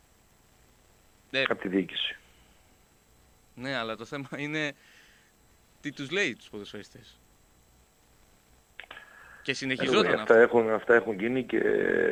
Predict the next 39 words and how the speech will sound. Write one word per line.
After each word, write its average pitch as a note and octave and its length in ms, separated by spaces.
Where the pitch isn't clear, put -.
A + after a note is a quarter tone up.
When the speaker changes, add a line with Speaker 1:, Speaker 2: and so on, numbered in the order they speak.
Speaker 2:
έχουν G2+ 480
περάσει. G2+ 580
Προσπάθησα A2+ 500
και G2+ 80
τα G2+ 60
διαχειρίστηκα G2+ 840
όσο G#2 220
καλύτερα - 420
μπορούσα. F2 460
Speaker 1:
Το D#3+ 120
Speaker 2:
Το - 0
Speaker 1:
ρωτάω F3+ 240
Speaker 2:
θέμα G3 120
Speaker 1:
γιατί F#3+ 180
Speaker 2:
είναι, G3+ 80
Speaker 1:
εσείς G#3 280
φεύγετε, G3 420
Speaker 2:
το E3 80
θέμα D3+ 140
Speaker 1:
coach, - 40
Speaker 2:
μας A#2 140
είναι B2 140
από A2+ 120
εδώ A#2 140
και A2 100
πέρα. G2+ 240
Speaker 1:
αλλά D#3+ 240
οι D#3+ 40
Speaker 2:
Μιλάτε D#3 160
με D3+ 80
την E3+ 40
Speaker 1:
συγκεκριμένοι E3 560
Speaker 2:
ομάδα. F#3 140
Speaker 1:
μένουνε. A#2+ 440
Συγγνώμη, F3 440
αλλά D3 200
οι C#3+ 60
συγκεκριμένοι D3 540
μένουνε. F3 480